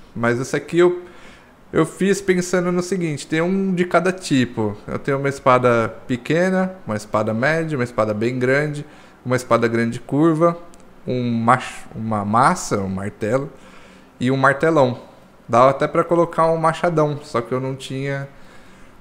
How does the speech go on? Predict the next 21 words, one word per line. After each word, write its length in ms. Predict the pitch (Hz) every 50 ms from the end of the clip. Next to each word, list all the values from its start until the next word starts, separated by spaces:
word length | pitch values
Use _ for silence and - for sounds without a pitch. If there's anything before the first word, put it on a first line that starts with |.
| - - - - -
a 100 | 123 117
pedra 640 | - - - 131 131 131 127 120 120 120 117 113
necessária 680 | 107 113 117 113 - 127 117 - - 117 110 110 110 110
pra 140 | - 117 107
colocar, 680 | - - 113 107 110 107 - - 113 110 117 127 127
mas 600 | 117 113 110 107 104 104 104 - - - - - -
dá 100 | - 113
pra 140 | - 127 117
colocar 320 | - 127 127 127 - 135
um 40 | 135
machadão 540 | 131 135 131 - - 147 143 131 127 127 123
também 340 | - 143 127 120 117 113
pra 360 | 110 110 - 113 98 92 90 - - - - - - - - - - - - -
aumentar 800 | - 117 117 113 120 117 110 107 - - 113 113 110 110 - - - - -
a 80 | 120
nossa 280 | 117 117 110 - - 120
variedade 680 | 107 113 113 110 113 113 110 104 107 104 110 107 110
ainda 240 | 110 110 113 113 117
mais. 520 | 120 107 95 92 92 92 - - - - - - - - - - - - - - - -
Beleza, 680 | 123 120 135 156 156 143 127 131 143 156 151 143 160
pessoal? 1400 | 147 147 151 151 - - 143 143 139 135 131 127 127 123 123 123 123 123 120 120 120 117 117 117 117 113 110 104 104